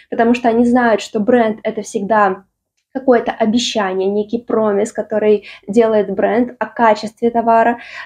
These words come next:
то они с большей вероятностью ваш товар купят. А дальше какой вариант? Вы можете как-то изменить товар. Изменение, изменение товара.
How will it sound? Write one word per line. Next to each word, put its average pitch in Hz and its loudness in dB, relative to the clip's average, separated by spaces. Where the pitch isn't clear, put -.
то 330 4
они 247 4
с 240 4
большей 233 -2
вероятностью 214 0
ваш 214 0
товар 220 -2
купят. - -12
А 220 4
дальше 240 0
какой 262 2
вариант? 226 0
Вы 294 4
можете 294 2
как-то 220 -2
изменить 226 0
товар. - -4
Изменение, 226 2
изменение 214 0
товара. 214 2